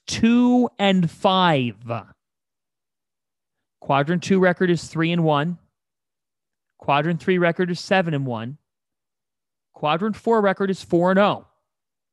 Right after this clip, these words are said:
Okay. They are, I'm looking at it now, six and three on the road. So they've collected road wins. They have six road wins.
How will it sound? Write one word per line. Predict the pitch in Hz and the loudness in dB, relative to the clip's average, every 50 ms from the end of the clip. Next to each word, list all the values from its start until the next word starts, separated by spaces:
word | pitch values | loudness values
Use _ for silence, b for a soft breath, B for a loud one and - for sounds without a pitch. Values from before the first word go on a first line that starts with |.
| _ _ _ _ _ _ _ _ _ _ _ _ _ _ _ _ _ _ _ _ _ _ _ _ _ _ _ _ _ _ _ _ _ _ _ _ _ | _ _ _ _ _ _ _ _ _ _ _ _ _ _ _ _ _ _ _ _ _ _ _ _ _ _ _ _ _ _ _ _ _ _ _ _ _
Okay. | - 131 123 156 196 196 _ _ _ _ _ _ _ _ _ _ _ _ _ _ _ _ _ _ _ _ _ _ _ _ _ _ _ _ _ _ _ _ _ _ _ _ _ _ - | -14 -12 -10 -8 -10 -10 _ _ _ _ _ _ _ _ _ _ _ _ _ _ _ _ _ _ _ _ _ _ _ _ _ _ _ _ _ _ _ _ _ _ _ _ _ _ -12
They | 131 139 143 151 156 165 - | -8 -6 -4 -2 -2 -4 -4
are, | 160 156 147 147 147 147 147 143 143 139 | -2 -2 0 2 2 2 2 2 0 0
I'm | 135 139 | -2 -4
looking | 143 151 - - 160 151 147 | -6 -6 -6 -8 -8 -6 -6
at | 147 143 | -6 -6
it | 143 139 | -6 -6
now, | 143 143 139 139 135 135 139 139 135 _ _ _ _ _ _ _ _ _ _ _ _ _ _ _ _ _ _ _ _ _ _ | -6 -6 -6 -4 -4 -4 -4 -6 -8 _ _ _ _ _ _ _ _ _ _ _ _ _ _ _ _ _ _ _ _ _ _
six | - - - - 233 240 - - - | -20 -6 -2 0 0 0 0 -2 0
and | 247 226 185 | 2 2 2
three | - - 190 190 165 | 0 0 0 0 2
on | 151 147 143 | 0 0 0
the | 139 131 | -2 -2
road. | 131 117 101 92 - _ _ _ _ _ _ _ _ _ _ _ _ _ _ _ _ _ | -4 -4 -6 -8 -14 _ _ _ _ _ _ _ _ _ _ _ _ _ _ _ _ _
So | - - | -8 -2
they've | 139 139 147 - | 0 0 0 0
collected | - 196 208 233 214 - 190 143 | 0 0 0 0 2 0 0 2
road | 151 156 151 147 | 4 4 4 4
wins. | 151 208 196 127 - - | 2 0 -2 -2 -4 -4
They | 147 139 | -4 -4
have | 139 123 | -4 -4
six | - - - 170 - - - | -6 -4 -4 -4 -4 -4 -4
road | 185 185 180 165 135 | -2 0 0 0 -2
wins. | 131 113 92 - _ _ - - | -6 -12 -14 -16 _ _ -20 -20